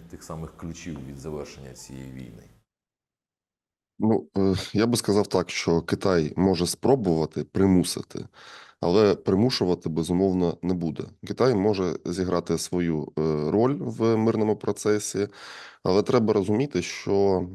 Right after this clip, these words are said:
Speaker 2: Китайська Народна Республіка, по суті, є стратегічним партнером Російської Федерації. Це документально оформлено. Е, власне, всі заяви, починаючи ще з лютого двадцять другого року до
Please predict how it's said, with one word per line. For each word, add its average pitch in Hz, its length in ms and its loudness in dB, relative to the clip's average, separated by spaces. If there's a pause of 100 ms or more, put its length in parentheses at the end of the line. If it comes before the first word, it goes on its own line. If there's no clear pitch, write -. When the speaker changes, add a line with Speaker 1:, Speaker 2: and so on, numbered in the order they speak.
Speaker 2:
Китайська 110 380 0
Народна 90 300 2
Республіка, 107 520 -2
по - 140 -6
суті, 92 540 -2
є 80 360 2
стратегічним 87 680 -2
партнером 78 640 0 (200)
Російської 82 440 0
Федерації. 113 640 0 (580)
Це 101 500 4
документально 95 800 2
оформлено. 110 720 0 (120)
Е, 80 180 -2
власне, 80 720 -2
всі 113 200 2
заяви, 92 420 2
починаючи 78 720 -2
ще 78 280 -2
з 85 160 -6
лютого 73 580 -2
двадцять 82 360 -2
другого 80 380 0
року 80 280 0
до 78 300 2